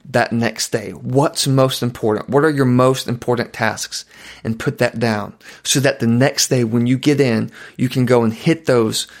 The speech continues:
most important tasks first and get them done. Otherwise, if you don't do that, sometimes you end up wasting, like we said, time on tasks that aren't important. Secondly, if you can, it's good to plan a week ahead of time.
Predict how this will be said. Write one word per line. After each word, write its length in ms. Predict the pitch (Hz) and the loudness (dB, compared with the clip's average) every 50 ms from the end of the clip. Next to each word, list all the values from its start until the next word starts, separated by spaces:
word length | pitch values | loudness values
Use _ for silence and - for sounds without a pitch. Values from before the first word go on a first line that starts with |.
| - - - | -6 0 0
most 180 | 135 131 - | 2 2 0
important 380 | - 127 - 139 127 - - - | -2 -2 0 0 0 0 -2 -4
tasks 400 | - 131 113 110 113 - - - | -2 -2 0 0 -2 -4 -8 -12
first 560 | - - - - 135 123 107 - - - - _ | -16 -14 -4 0 2 2 2 2 -2 -8 -10 _
and 180 | 120 117 117 107 | -2 -2 0 2
get 180 | 131 123 123 - | 2 0 0 0
them 180 | 117 113 113 | 0 0 2
done. 380 | 104 110 110 104 101 - - - _ _ _ _ _ _ _ _ _ _ _ _ - - - - - | 2 0 -2 -2 -4 -8 -14 -18 _ _ _ _ _ _ _ _ _ _ _ _ -20 -20 -20 -10 -4
Otherwise, 500 | - - 151 160 135 131 123 123 123 - | 0 2 4 4 4 4 2 2 0 -2
if 120 | - - - | -4 -2 0
you 80 | 120 | 0
don't 400 | 113 113 135 131 127 117 - 110 | 2 2 2 2 2 0 -2 -2
do 160 | 117 143 151 127 | 0 2 2 4
that, 260 | 120 110 113 - - - - - - _ | 2 2 0 0 -6 -14 -20 -20 -20 _
sometimes 440 | - - - 143 135 151 135 123 117 | -6 -2 -2 -2 0 0 0 0 2
you 80 | 123 127 | 2 2
end 100 | 120 120 | 2 2
up 120 | 113 - | 2 2
wasting, 400 | 113 127 127 127 - - 113 110 | 2 2 2 2 2 0 0 2
like 180 | 110 110 113 - | 2 2 0 0
we 60 | 120 | -2
said, 420 | - - 139 127 113 110 110 - - - - - _ _ _ _ _ _ _ - | 0 0 2 2 2 0 -2 -4 -10 -20 -20 -20 _ _ _ _ _ _ _ -8
time 300 | - 156 147 147 143 127 | -4 0 2 2 4 2
on 80 | 117 113 | 2 0
tasks 460 | - 131 117 113 113 - - - - | 0 0 0 0 -2 -2 -6 -10 -10
that 200 | - - - - - | -10 -10 -10 -8 -6
aren't 180 | 117 113 110 107 | -4 -2 -2 -2
important. 580 | 104 104 - - 110 107 95 - - - - _ _ _ _ _ _ _ _ - - - - - _ _ | -4 -4 -4 -6 -6 -6 -6 -10 -16 -20 -20 _ _ _ _ _ _ _ _ -20 -20 -20 -20 -20 _ _
Secondly, 880 | - - - - - - 190 196 190 - - - 117 113 110 110 113 - _ _ _ _ _ _ _ _ _ _ _ _ _ - - - | -8 -6 -6 -2 0 0 0 0 -2 -4 -2 0 2 2 2 0 -2 -6 _ _ _ _ _ _ _ _ _ _ _ _ _ -20 -10 -6
if 160 | - 135 - - | -4 -4 -2 -2
you 80 | 127 | -4
can, 400 | 113 - - 185 180 165 139 117 | -2 -2 0 2 2 2 2 2
it's 160 | 104 113 - | 0 0 -2
good 180 | - - 147 117 | 0 0 2 2
to 60 | 123 127 | 0 -2
plan 360 | - - 139 127 123 123 123 | -2 0 0 0 0 0 0
a 80 | 117 | 0
week 360 | 113 110 120 147 151 143 - - | 2 2 4 4 2 2 0 -2
ahead 300 | 120 - - 131 113 104 | -2 -2 -2 -2 -4 -4
of 120 | 107 - | -4 -8
time. 340 | - - 104 101 101 - | -8 -8 -8 -8 -10 -14